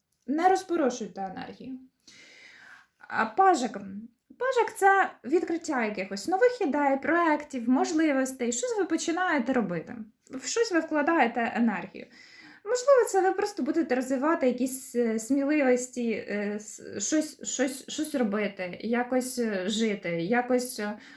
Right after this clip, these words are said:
по-новому реагувати. Це якесь натхнення, це якісь маленькі успіхи, це,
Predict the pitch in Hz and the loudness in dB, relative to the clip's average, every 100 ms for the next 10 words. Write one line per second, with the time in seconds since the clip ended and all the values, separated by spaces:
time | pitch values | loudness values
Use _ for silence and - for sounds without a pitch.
0 | 254 - 285 269 285 262 247 247 233 190 | -18 -6 2 4 4 4 4 4 2 2
1 | 247 269 269 269 226 220 196 - 196 196 | 2 4 2 2 0 0 0 -2 -6 -8
2 | - - - 466 494 392 370 339 - 247 | -16 -10 -2 0 2 2 0 0 -2 2
3 | 262 226 220 220 - 370 359 349 330 302 | 4 4 2 0 -2 -2 0 0 2 2
4 | 339 381 311 240 208 208 202 202 196 196 | 2 0 0 0 0 -2 -8 -6 -6 -6
5 | - 220 185 - 339 339 | -4 -2 -2 -2 0 0